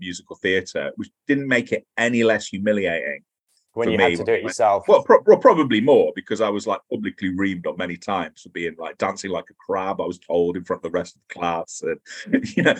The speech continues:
Speaker 1: and then my brother joined the same drama school, and he was a really good dancer. And you had, he was in the first year, I was in the third year, and, um, I was just looked at with absolute contempt by dance teachers who taught my brother and looked at me.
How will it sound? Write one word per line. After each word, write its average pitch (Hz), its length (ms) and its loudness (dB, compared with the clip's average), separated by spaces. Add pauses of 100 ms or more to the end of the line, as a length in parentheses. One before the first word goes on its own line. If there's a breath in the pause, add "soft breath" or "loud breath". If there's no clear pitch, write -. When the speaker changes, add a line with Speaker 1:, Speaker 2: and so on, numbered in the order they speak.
Speaker 1:
and 131 80 4
then 139 100 6
my 127 100 6
brother 127 280 6
joined 113 460 6 (100)
the 107 60 -12
same 123 280 2
drama 113 360 2
school, 104 380 -4
and 98 80 -6
he 117 40 -2
was 104 100 -4
a 107 40 -8
really 104 240 0
good 101 200 -8
dancer. 104 520 -2
And 92 100 0
you 95 80 -6
had, 95 140 -2 (420 soft breath)
he 117 60 -2
was 110 60 0
in 110 80 -2
the 104 60 -4
first 113 440 4
year, 98 180 4
I 98 40 4
was 98 100 2
in 101 80 -8
the 98 60 -6 (120)
third 98 320 4
year, 92 320 -2 (500)
and, 98 360 0
um, 98 300 2 (120)
I 110 80 0
was 110 140 2
just 107 160 -10 (540)
looked 127 360 2
at 90 180 -4
with 98 160 -6 (100)
absolute 107 720 -2
contempt 87 840 -8
by 85 160 -2
dance 104 340 -2
teachers 87 560 -8
who 92 80 -8
taught 104 320 0
my 90 140 -2
brother 87 440 2
and 90 80 -6
looked 90 280 -6
at 85 120 -4
me. 90 300 0